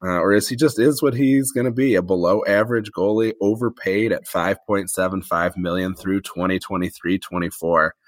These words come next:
Maybe if the Sharks can start to play a tighter defensive game, they might be able to help out their goalies. Um, but obviously last night against the high event Rangers, they were unable to, uh, tie up some of those chances.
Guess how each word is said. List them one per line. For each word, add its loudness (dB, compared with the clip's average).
Maybe 4
if 0
the -4
Sharks 2
can 0
start -2
to -8
play 2
a 4
tighter 0
defensive -2
game, 0
they -2
might -4
be 0
able 0
to -4
help -4
out 2
their 0
goalies. 0
Um, -4
but 0
obviously 2
last 2
night 2
against 0
the 2
high 2
event 0
Rangers, -4
they 0
were 2
unable 2
to, 0
uh, -8
tie 2
up 0
some 0
of -6
those 2
chances. -4